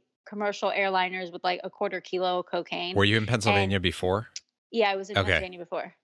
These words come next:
Speaker 2: I was
Speaker 1: in
Speaker 2: like,
Speaker 1: the
Speaker 2: "Why
Speaker 1: Philadelphia
Speaker 2: Pennsylvania?"
Speaker 1: suburbs.
Speaker 2: All right, got it.
Speaker 1: <laughs> Yeah, sorry. So I was doing that,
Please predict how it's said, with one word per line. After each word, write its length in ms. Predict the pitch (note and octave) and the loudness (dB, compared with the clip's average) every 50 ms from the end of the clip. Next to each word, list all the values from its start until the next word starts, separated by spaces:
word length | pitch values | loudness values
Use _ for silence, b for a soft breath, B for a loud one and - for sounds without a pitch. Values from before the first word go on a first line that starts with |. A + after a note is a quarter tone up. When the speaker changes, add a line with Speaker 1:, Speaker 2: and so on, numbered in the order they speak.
| _ - | _ -2
Speaker 2:
I 40 | |
was 100 | G3+ G3 | -2 0
Speaker 1:
in 20 | - | 2
Speaker 2:
like, 120 | F#2 F#3+ | 0 0
Speaker 1:
the 0 | - | 4
Speaker 2:
"Why 140 | F2 F2 | 4 4
Speaker 1:
Philadelphia 260 | - - - F#2 - - | 4 4 2 0 -2 -2
Speaker 2:
Pennsylvania?" 380 | F2 F2 E2+ E2 D#2 D2+ - - | 0 -2 -2 0 -2 -4 -4 -4
Speaker 1:
suburbs. 40 | |
Speaker 2:
All 80 | F2 F2 | -2 -2
right, 180 | D#2+ D2+ D2+ - - | 0 0 0 0 0
got 200 | - F2+ E2+ D#2+ | 2 0 0 0
it. 100 | D#2 - | -2 -2
Speaker 1:
<laughs> 40 | - | 0
Yeah, 180 | F#4 D#4 C4+ - | 0 0 0 -2
sorry. 540 | - - - - B3+ B3 A3 - A#3 A3 - B G#3+ B B B B B B B | -6 -12 -4 -2 -2 0 0 0 0 0 0 B -8 B B B B B B B
So 340 | - - - D4 C#4 B3+ - - | -4 0 2 2 2 2 0 0
I 220 | A3 A#3+ B3+ D4+ F4 | 0 0 0 -2 -4
was 160 | F4+ F#4+ E4 | -8 -14 -16
doing 300 | C#4 C4 D4 D4 C#4 C4+ B3+ | -16 -16 -16 -14 -14 -12 -8
that, 220 | B3+ B3+ A#3 G3 | -6 -6 -6 -6